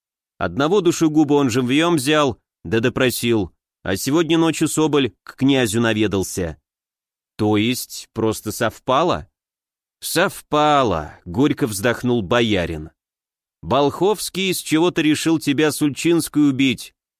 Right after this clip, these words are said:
отомстить за родичей. Но не повезло ему, фатально". "Великий князь будет недоволен", покачал я головой.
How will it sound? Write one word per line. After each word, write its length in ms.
отомстить 680
за 160
родичей. 640
Но 240
не 140
повезло 560
ему, 260
фатально". 800
"Великий 520
князь 380
будет 380
недоволен", 720
покачал 480
я 140
головой. 560